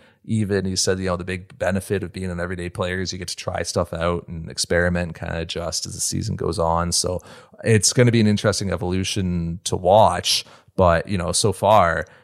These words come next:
he's still hitting the ball really hard. He's still got great exit velos and, and hard hit rate. You know, there's nothing, you know, in the contact numbers that, like, stands out to you.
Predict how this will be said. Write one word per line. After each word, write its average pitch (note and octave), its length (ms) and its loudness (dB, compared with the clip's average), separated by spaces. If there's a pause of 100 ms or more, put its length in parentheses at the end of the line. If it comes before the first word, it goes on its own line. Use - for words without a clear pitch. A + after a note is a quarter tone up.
(180)
he's A2+ 160 0
still - 220 2
hitting G#2 220 -2
the F2+ 60 -4
ball F2+ 260 4
really D#2 200 -4
hard. - 300 -6 (240)
He's - 80 -10
still G2 220 2
got F2+ 220 0
great F2 180 -4
exit F#2 300 -6
velos F2 640 -4
and, D#2 240 -6
and D#2+ 420 -10
hard F#2 240 -2
hit G2+ 200 -4
rate. E2 320 -6 (140)
You F#2 100 -8
know, F2 120 -2
there's F#2 180 -4
nothing, F#2 640 0
you F#2 80 -6
know, E2+ 180 -2
in E2+ 80 -4
the G#2 80 -6
contact F2+ 720 -4
numbers F2+ 600 -2
that, E2 360 -4
like, F2 180 -4
stands E2+ 420 -4
out F2+ 300 0
to - 140 -4
you. E2+ 300 -8